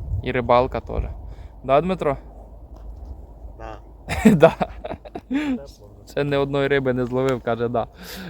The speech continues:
Speaker 1: Ну, то, що тепло, це да, це вообще. Навіть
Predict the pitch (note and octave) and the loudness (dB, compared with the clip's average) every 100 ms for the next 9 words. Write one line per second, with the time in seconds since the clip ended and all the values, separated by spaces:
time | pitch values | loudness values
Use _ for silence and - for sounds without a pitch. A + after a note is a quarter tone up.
0 | - B2+ C3 D#3+ G3 F#3+ - D#3+ E3 - | -6 -4 0 0 -2 -6 -4 0 0 4
1 | E3+ G#3 E3 C#3 C#3+ C3+ B2+ A#2 - A#2+ | 2 4 -2 -4 -4 0 2 0 -2 -8
2 | A#2+ A#2+ A#2+ - - A#2 - - - - | -8 -8 -12 -12 -8 -8 -8 -20 -20 -20
3 | - - - - - - - B2+ C3 C3 | -16 -6 -6 -6 -16 -20 -6 -2 -2 -2